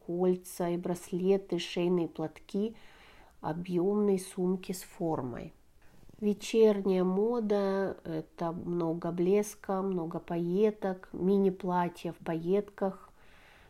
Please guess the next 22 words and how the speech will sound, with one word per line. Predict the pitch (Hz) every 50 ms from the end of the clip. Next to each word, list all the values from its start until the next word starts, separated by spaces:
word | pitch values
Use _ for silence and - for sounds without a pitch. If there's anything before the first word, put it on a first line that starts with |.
| - - -
может | 196 185 190 190
быть | 180 180 175
дополнено | 175 170 170 - 185 175 180 180 175 170 170 170
жакетом | 160 175 170 165 - - 202 202 202 202 202 190 185
с | 185
широкими | - - 202 196 190 185 185 - 190 185 180
плечами, | 180 - 185 180 180 - - 185 175 170 170 165 165 165 165 185 - - - - - - - - - - - _ -
который | - 185 - 180 175 175
будет | 175 180 175 175 175
практически | - 185 185 - - 202 180 - - - - 190
полностью | 185 - - 180 175 175 170 165 - - - 180 170
его | 170 170
закрывать, | 165 202 - - - - 165 160 165 156 156 175 196 190 190 - - - - - - - - -
туфли-лодочки | 220 196 190 - 202 185 180 175 175 165 170 175 180 196 190 - - - - 202
на | 202 196
высоком | 196 208 208 - 202 190 - 185 180 180
каблуке, | - 185 185 190 190 180 185 - - - 175 165
большие | 170 170 175 175 - - - - 214 208 202 190 180 180
пластмассовые | 180 - - 175 170 - - - 185 180 185 185 185 - - 175 165 170 165
украшения, | 165 - - 180 165 - - - 175 175 180 180 175 170
браслеты, | 170 170 185 175 175 - - - 170 175 180 190 190 - 180
серьги. | 175 180 - - - - 185 185 185 180 180 175 180 180 170 180